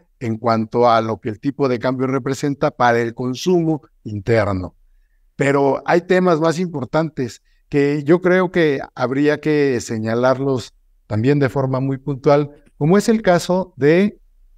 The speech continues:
la transparencia y la rendición de cuentas, algo que no ha existido durante todo el sexenio, y simplemente no sabemos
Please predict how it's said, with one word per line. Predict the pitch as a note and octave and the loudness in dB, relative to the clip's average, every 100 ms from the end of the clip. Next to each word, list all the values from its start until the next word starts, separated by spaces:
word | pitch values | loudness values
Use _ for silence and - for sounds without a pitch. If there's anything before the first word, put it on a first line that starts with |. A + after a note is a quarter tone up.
| - | -10
la | A#2 A2+ | -4 -4
transparencia | - A2+ G#2 - - G2+ A2 A2+ A2 - F2+ D#2+ - _ _ - | -2 -4 -4 -10 -8 -2 0 0 -2 -6 -10 -10 -12 _ _ -2
y | C#3+ | 0
la | B2+ A#2 | 2 2
rendición | A2 G#2+ G#2 G2 A#2+ A2+ G#2+ | 0 0 -4 -2 2 2 2
de | G2+ | -2
cuentas, | G2+ F#2 F2 - - - _ _ _ | -4 -4 -6 -12 -18 -20 _ _ _
algo | - A3 A#3 | 0 2 2
que | A3+ F3+ | 2 0
no | F3 F#3+ | 2 2
ha | G#3 | 2
existido | G#3 - E3 - G3 F#3+ F#3 | 0 -6 -10 -2 0 2 4
durante | E3+ B2+ C3+ | 2 0 -2
todo | B2+ D3 D3+ | -2 2 2
el | B2 | 0
sexenio, | - - B2 A2 F#2 - _ _ _ | -10 -8 -6 -6 -8 -14 _ _ _
y | - | -6
simplemente | D3+ A#3 A#3 A3+ A3+ G#3+ | 2 4 4 4 4 4
no | G#3+ | 2
sabemos | G3 G3 G3 E3 D#3 F#3 | 2 2 2 0 -4 -6